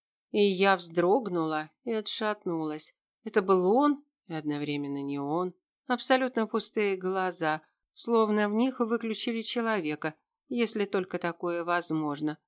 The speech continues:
Вот был человек и нет человека, а вместо него нечто, пустая оболочка. У Миврис было похоже, но всё-таки не так. Я прикрыла глаза и едва не вскрикнула.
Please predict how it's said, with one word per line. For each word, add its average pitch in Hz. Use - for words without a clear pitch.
Вот 214
был 339
человек 156
и 165
нет 185
человека, 180
а 233
вместо 233
него 233
нечто, 170
пустая 196
оболочка. 170
У 262
Миврис 254
было 233
похоже, 170
но 175
всё-таки 156
не 151
так. 180
Я 214
прикрыла 202
глаза 185
и 214
едва 208
не 214
вскрикнула. 156